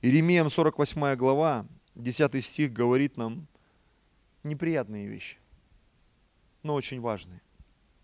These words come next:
Иеремиям сорок, Иеремия сорок восемь десять. «Проклят, кто делает дело Господне небрежно». У нас есть дело Господне в этой жизни.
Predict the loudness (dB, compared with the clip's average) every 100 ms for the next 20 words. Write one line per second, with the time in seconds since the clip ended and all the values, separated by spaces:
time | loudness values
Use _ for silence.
0 | _ _ _ _ -4 0 0 0 -2 -2
1 | 0 -2 -4 -4 -2 -2 -4 -4 -4 -4
2 | -6 -6 -8 -8 -10 -14 _ _ _ _
3 | _ _ _ 0 6 6 4 -6 -10 _
4 | _ _ _ _ _ _ _ _ _ _
5 | _ _ _ -6 -2 0 2 0 -2 -2
6 | -2 -2 -4 -8 -6 -6 -6 -12 -14 -12
7 | -12 -12 -16 -20 _ _ _ _ _ _
8 | _ _ _ _ _ _ _ _ _ _
9 | _ _ _ -4 -4 -2 -6 -4 -6 -6
10 | -8 -8 -10 -10 -12 -14 -14 -16 -18